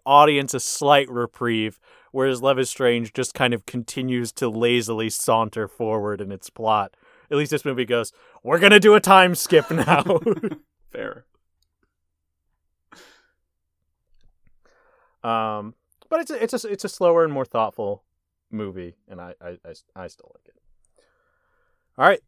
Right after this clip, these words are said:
Speaker 1: that's it for Love and Basketball.
Speaker 2: But
Speaker 1: Your score.
Speaker 2: I should also say that on my scale of good, fine, and not good, I would say this movie's good.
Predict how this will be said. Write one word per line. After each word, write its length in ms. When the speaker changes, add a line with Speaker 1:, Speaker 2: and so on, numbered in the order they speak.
Speaker 1:
that's 380
it 400
for 140
Love 180
and 100
Basketball. 640
Speaker 2:
But 220
Speaker 1:
Your 160
score. 680
Speaker 2:
I 80
should 180
also 280
say 600
that 380
on 180
my 160
scale 600
of 560
good, 420
fine, 540
and 140
not 240
good, 260
I 120
would 280
say 260
this 240
movie's 420
good. 500